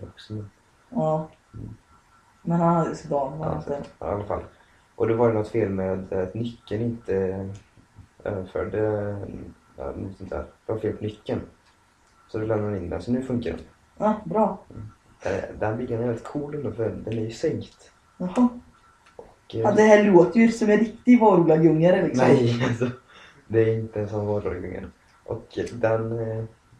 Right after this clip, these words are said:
Speaker 1: den har blivit ganska hård i fjädringen då. Så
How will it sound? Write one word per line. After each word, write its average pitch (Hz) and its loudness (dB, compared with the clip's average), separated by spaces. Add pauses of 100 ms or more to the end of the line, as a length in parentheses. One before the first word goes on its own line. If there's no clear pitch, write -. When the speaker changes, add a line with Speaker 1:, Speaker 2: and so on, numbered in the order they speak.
(640)
Speaker 1:
den 117 2
har 107 0
blivit 120 -6
ganska 120 -4 (120)
hård 151 -2
i 143 -6
fjädringen 139 -4
då. 101 -4 (420)
Så - -18